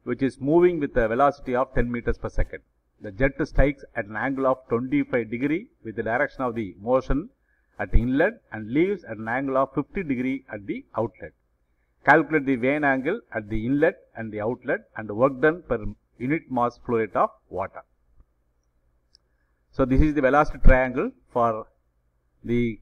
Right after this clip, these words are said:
curved blade. So the curved, this is the curved blade or the curved vane which is moving with a velocity u. The fluid is entering with the velocity, absolute velocity V one, and the V one has got the two components V F one and the V W one. So V W one is the tangential velocity,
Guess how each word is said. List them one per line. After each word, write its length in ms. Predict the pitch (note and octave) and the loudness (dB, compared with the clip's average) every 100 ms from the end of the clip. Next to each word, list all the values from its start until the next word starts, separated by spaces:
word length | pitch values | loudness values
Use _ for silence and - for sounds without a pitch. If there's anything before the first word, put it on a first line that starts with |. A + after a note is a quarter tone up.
| - | 2
curved 400 | C#3+ D#3 C#3 G#2 | 4 6 4 0
blade. 280 | B2 G#2+ - | -2 -2 -4
So 80 | |
the 120 | B2 A#2+ | -8 -2
curved, 420 | C3+ D3+ D3 B2 | 2 2 0 -2
this 140 | C3 | -6
is 100 | D3 | -2
the 140 | C#3 - | -2 0
curved 420 | C#3 D3+ C#3 A#2+ - | 2 2 0 -4 -10
blade 380 | G2+ C3 D3 | -2 2 4
or 100 | C3 | 4
the 140 | A#2 G#2+ | 2 -2
curved 360 | B2 C#3 B2+ | -2 -2 0
vane 280 | A2+ C3 G#3+ | 0 0 -2
which 140 | E3+ G#2+ | -10 -14
is 160 | G#2+ | -12
moving 260 | B2 C#3+ D3 | -6 -4 -2
with 140 | C3 | -2
a 40 | A2+ | -2
velocity 380 | A2+ A#2+ - A2 | -2 -2 -4 -6
u. 320 | G#2+ G3+ C#4+ _ _ _ _ _ _ _ - | -2 -2 -4 _ _ _ _ _ _ _ -4
The 340 | B2 C3 B2+ B2+ | -2 0 -2 0
fluid 300 | D#3+ F3 E3+ | 4 6 4
is 160 | D3+ C#3 | 2 0
entering 380 | C#3 - D#3+ | 2 2 2
with 120 | D3 B2+ | 0 -2
the 60 | |
velocity, 500 | A#2 C3 C3+ - B2 | 0 0 0 -2 -4
absolute 340 | G2 A2 C#3 B2+ | -4 -6 -6 -2
velocity 380 | B2 A#2 - G2+ | 0 0 -4 -2
V 200 | C3 D3+ | 0 2
one, 240 | D#3+ C#4 - _ _ _ - | 2 2 -8 _ _ _ -12
and 140 | A2+ | -8
the 80 | A2+ | -4
V 160 | A#2+ D#3+ | 0 2
one 160 | E3 | 2
has 240 | D#3 C3 G#2+ | 2 0 0
got 240 | B2 C3 | -2 -2
the 60 | B2 | -4
two 240 | - D3+ - | -6 -6 0
components 500 | B2+ B2+ B2+ A3+ - G#2 | 0 0 -4 -6 -10 -6
V 240 | C#3 C#3 | -2 0
F 100 | B2+ - | 0 0
one 280 | C#3+ F#3+ B3 - | 0 0 -6 -14
and 120 | G#2+ | -10
the 100 | G#2 | -8
V 140 | B2 | -6
W 360 | A#2+ G#2+ A#2 A2+ | -4 -4 -4 -4
one. 160 | F#2 D#2 | -6 -10
So 160 | - A#2+ | -10 -8
V 140 | C3 | -2
W 320 | B2+ B2+ C3+ | 0 0 0
one 100 | C3 | -2
is 80 | B2+ | -4
the 80 | A#2+ | -4
tangential 440 | A#2 B2+ C3 B2 | -2 -2 0 0
velocity, 420 | A2+ A2+ - A#3+ | 0 -2 -6 -10